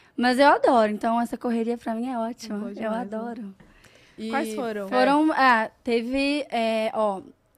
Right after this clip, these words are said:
Speaker 1: eu fui pra Dior no primeiro dia, aí teve... Dior, Valentino, é, Louis Vuitton no último dia, Miu Miu, que eu adoro.
Speaker 2: Uhum.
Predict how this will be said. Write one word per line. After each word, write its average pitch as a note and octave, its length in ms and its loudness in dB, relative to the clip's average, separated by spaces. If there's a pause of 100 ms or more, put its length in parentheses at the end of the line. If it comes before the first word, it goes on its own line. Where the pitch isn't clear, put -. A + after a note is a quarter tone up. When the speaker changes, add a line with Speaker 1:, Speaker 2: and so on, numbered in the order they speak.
Speaker 1:
eu G#3+ 80 -10
fui A3+ 140 -6
pra A3+ 160 -8
Dior G#3+ 480 -4
no A#3 80 -8
primeiro G3+ 400 -10
dia, G#3 680 -4
aí G#3 180 -10
teve... G3+ 1200 -10 (1500)
Dior, A3+ 640 -2
Valentino, A3+ 1300 -8 (140)
é, G#3 260 -10
Louis G#3 200 -10
Vuitton G#3+ 600 -10
no A3 80 -8
último G#3 340 -12
dia, G#3+ 480 -10
Miu G#3+ 200 -10
Miu, A#3+ 440 -8 (160)
que - 140 -20
eu A3 40 -12
adoro. A#3 600 -14 (180)
Speaker 2:
Uhum. G#3+ 300 -14